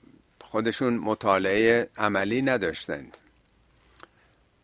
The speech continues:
در این شرایط که قرار گرفتیم ما، مردم دو، دو سه دستن عملاً می‌شه گفت. یه دسته مطالعه کردن،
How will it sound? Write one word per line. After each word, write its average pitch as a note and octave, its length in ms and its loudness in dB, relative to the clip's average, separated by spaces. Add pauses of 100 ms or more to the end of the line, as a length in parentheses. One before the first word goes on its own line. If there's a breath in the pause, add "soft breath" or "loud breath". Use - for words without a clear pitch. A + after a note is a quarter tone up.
(640)
در G#2+ 120 2
این B2+ 160 0
شرایط B2+ 440 2
که B2+ 180 -4
قرار A2 340 2
گرفتیم G#2+ 540 -2
ما، B2 340 0 (680 soft breath)
مردم A2+ 640 0 (760 loud breath)
دو، C3 160 0 (260)
دو A#2 80 -10
سه C#3+ 240 -2
دستن F#2+ 440 2
عملاً E2 380 -2
می‌شه D2+ 340 -12
گفت. D#2+ 340 -12 (960 soft breath)
یه B2 240 0
دسته C#3 680 0 (280)
مطالعه A#2+ 480 0
کردن، G#2 680 -2